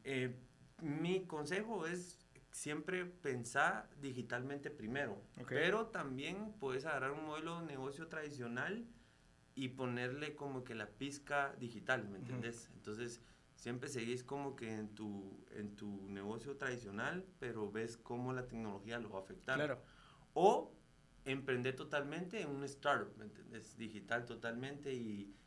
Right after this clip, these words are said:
Speaker 1: y tratar de hacer como un uni-, unicorn o todas esas cosas que son emprendimientos digitales que van saliendo,
Speaker 2: Sí.
Speaker 1: ¿verdad? Entonces, yo siento que tenemos que fomentar eso y prácticamente, pues, Chapin Tech es eso también, ¿verdad?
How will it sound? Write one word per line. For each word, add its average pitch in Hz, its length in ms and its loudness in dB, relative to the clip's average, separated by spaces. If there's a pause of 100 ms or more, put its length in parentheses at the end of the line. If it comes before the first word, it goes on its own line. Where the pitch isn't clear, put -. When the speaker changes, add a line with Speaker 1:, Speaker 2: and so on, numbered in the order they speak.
(120)
Speaker 1:
y 104 100 -10
tratar 104 340 0
de 113 60 4
hacer 113 320 0
como 98 680 -4
un 110 240 -2
uni-, 117 300 -2 (140)
unicorn 127 560 -2
o 107 120 -4
todas 123 200 -4
esas 127 120 -4
cosas 139 320 -4
que 107 260 -6
son 123 160 -6
emprendimientos 143 580 -6
digitales 143 480 -4
que 120 120 -6
van 123 180 -4
saliendo, 131 500 -2
Speaker 2:
Sí. 101 100 2
Speaker 1:
¿verdad? 113 180 0 (440)
Entonces, 135 200 -4
yo 151 80 0
siento 165 320 0
que 131 400 0 (240)
tenemos 135 380 0
que 160 140 -4
fomentar 139 680 2
eso 233 320 0 (1400)
y 131 200 2
prácticamente, 139 720 0
pues, 135 200 -4
Chapin 131 340 -2
Tech 165 220 -6
es - 220 -6
eso 127 300 -2
también, 127 440 -8
¿verdad? 104 320 -4